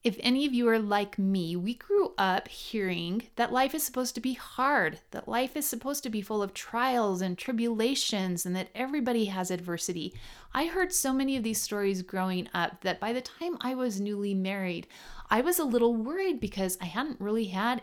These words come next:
any big tragedy or trial come to my life. I had a pretty blessed childhood, great parents, I was never abused, we didn't have any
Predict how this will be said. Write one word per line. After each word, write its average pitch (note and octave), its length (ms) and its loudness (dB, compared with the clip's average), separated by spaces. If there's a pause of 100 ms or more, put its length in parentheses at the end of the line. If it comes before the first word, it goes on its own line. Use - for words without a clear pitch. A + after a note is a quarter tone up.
any A3 540 0 (300)
big A3 380 2 (440)
tragedy G3 760 0
or E3 120 -2
trial C4+ 320 0
come A3 220 -2
to F#3+ 100 -4
my E3+ 160 -4
life. D#3+ 280 -6 (240)
I G3 40 -10
had F3+ 160 -4
a F3+ 40 -6
pretty G#3+ 280 -4
blessed G#3+ 580 -2
childhood, G3 720 -2
great E3 320 -8
parents, A#3 480 0
I F3 80 -2
was E3 220 -6
never E3 260 -6
abused, G3+ 680 -2
we F#3 80 -2
didn't E3+ 200 -6
have E3 200 -8
any E3 300 -8